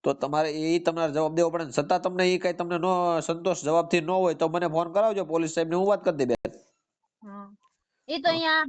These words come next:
Speaker 2: અહીંયા જઈ તી તા ઈ કે સાહેબ કે તમારે છૂટાછેડા લેવા હોય તો કે કોર્ટમાં જાવ, કે અહીંયા તમને બીજો બે માણાનો મામલો લઈને અહીંયા કોઈ જ વસ્તુ કરવા
Speaker 1: હા,
Speaker 2: આવતા
Speaker 1: પણ ઈ
Speaker 2: નહીં.
Speaker 1: તમારે ફેમિલી કોર્ટમાં જવું પડે બેન.
Speaker 2: હા.
Speaker 1: હા, તો ઈ ફેમિલી કોર્ટની અંદર તમારો અહીંયા ચુકાદો,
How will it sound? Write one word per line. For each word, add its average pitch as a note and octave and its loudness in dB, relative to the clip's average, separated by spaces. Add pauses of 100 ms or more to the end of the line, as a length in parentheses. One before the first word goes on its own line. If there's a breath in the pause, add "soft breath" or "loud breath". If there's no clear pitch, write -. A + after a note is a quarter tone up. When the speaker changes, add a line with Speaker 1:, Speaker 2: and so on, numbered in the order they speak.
Speaker 2:
અહીંયા E4 -2
જઈ E4+ 2
તી E4 -8
તા C#4+ 0
ઈ D4 -2
કે C#4 -4
સાહેબ D4+ 0
કે D#4 0
તમારે D#4 0
છૂટાછેડા D4+ -2
લેવા D#4 0
હોય D4+ 2
તો C4 -6
કે B3 -10
કોર્ટમાં C#4 2
જાવ, D4 2
કે B3+ -8
અહીંયા C4 -2
તમને C#4 -2
બીજો C4 -2
બે C#4+ 2
માણાનો C#4 2
મામલો C#4 0
લઈને C4 -4
અહીંયા C4 -6
કોઈ C4 -6
જ A3+ -16
વસ્તુ C4 -8
કરવા A#3+ -2
Speaker 1:
હા, A3+ 6
Speaker 2:
આવતા D3+ 0
Speaker 1:
પણ - 0
ઈ F3 2
Speaker 2:
નહીં. F3+ 2
Speaker 1:
તમારે F3+ 2
ફેમિલી A3 -2
કોર્ટમાં F#3 0
જવું C#3 4
પડે A#2+ 0
બેન. A#2 0 (540)
Speaker 2:
હા. G3 -14 (360)
Speaker 1:
હા, C#3 2
તો B2 2
ઈ C3+ 4
ફેમિલી D3+ -2
કોર્ટની D#3+ -2
અંદર E3+ 0
તમારો E3 2
અહીંયા E3 -2
ચુકાદો, E3+ 2